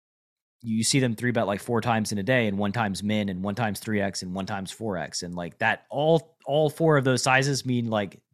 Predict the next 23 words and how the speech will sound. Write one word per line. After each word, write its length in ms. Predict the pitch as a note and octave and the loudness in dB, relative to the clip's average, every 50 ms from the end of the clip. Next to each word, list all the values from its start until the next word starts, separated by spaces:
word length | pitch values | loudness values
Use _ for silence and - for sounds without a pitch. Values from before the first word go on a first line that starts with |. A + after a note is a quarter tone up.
| A2+ | -2
different 420 | A2 C#3+ C#3 - - C3+ B2+ A2+ - - C#3+ - F3+ C#3 | 0 0 0 2 0 -2 -2 -2 -4 -4 -2 0 0 -2
<laughs> 220 | C#3+ - - - _ | -2 -6 -14 -14 _
category 640 | - - D3 C#3+ C#3+ C3+ A#2+ C3+ C3+ C3 C3 B2+ | 0 4 6 6 6 4 4 2 2 4 4 4
of 120 | B2 A2+ - | 4 2 2
hands. 540 | A2+ D#3+ E3+ D#3+ C3+ B2 A#2 A#2 A2 - - - - - - - - | 2 4 4 6 4 4 2 0 -4 -8 -12 -16 -20 -20 -20 -8 -2
And 140 | C#3 C3 C3+ | 2 4 4
if 80 | C3 | 4
you're 100 | C#3+ C3+ | 4 2
paying 240 | A#2+ C#3+ D3 C#3+ C#3 | 4 4 4 4 4
attention, 540 | B2+ A2 G3 F#3+ D#3+ - C#3+ C#3 C3 C3 A#2+ | 2 2 2 2 2 2 0 0 0 0 2
well, 220 | A#2+ B2 B2+ A#2+ | 4 4 4 4
then 160 | A2 B2+ A#2 | 4 2 2
you 100 | A#2+ B2 | 2 4
have 160 | C3+ D3 C#3 B2 | 4 4 4 2
a 60 | A#2 | 0
pretty 220 | - - C3+ B2+ | 0 2 2 4
good 120 | A#2+ B2+ A#2+ | 4 4 6
idea 600 | A2+ A2+ A2+ A2+ C3+ C3+ C3 A#2+ A2+ G#2+ G2+ - - - - - - - | 4 4 4 4 6 6 6 6 6 4 2 -2 -8 -18 -20 -20 -20 -6
when 140 | - B2 B2 | -2 0 2
they 140 | B2+ A#2+ G#2+ | 2 2 2
three 220 | G#2 - E3+ G3 | 0 0 0 0
bet, 320 | D#3 B2+ A#2 A2 G#2+ - _ _ _ _ _ _ _ | 2 2 2 0 0 -4 _ _ _ _ _ _ _
like, 240 | A#2+ G#2+ G2+ - - | -4 -4 -4 -4 -10